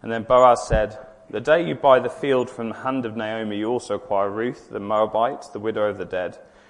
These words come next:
in order to perpetuate the name of the dead and his inheritance, to carry on his family line." And then the Redeemer said, "I cannot redeem it for myself, lest I impair my own inheritance. Take my right of redemption for yourself,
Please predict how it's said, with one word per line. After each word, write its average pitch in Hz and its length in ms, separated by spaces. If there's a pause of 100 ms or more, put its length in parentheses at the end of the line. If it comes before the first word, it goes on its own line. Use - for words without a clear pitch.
(140)
in 113 100
order 110 200
to - 140
perpetuate - 1040
the 95 60
name 101 260
of 95 80
the 92 80
dead 92 200
and 92 100
his 95 180
inheritance, 87 680
to - 80
carry 101 240
on 95 100
his 90 140
family 85 280
line." 82 260 (680)
And 120 100
then 147 100
the 147 60
Redeemer 127 380
said, 117 240
"I 113 120
cannot 175 360
redeem 139 260
it 117 120
for 120 80
myself, 117 480
lest 117 240
I 117 120
impair 127 340
my 127 260
own 147 100
inheritance. 110 840
Take 151 220
my 151 140
right 135 260
of 107 100
redemption 120 520
for - 100
yourself, 107 500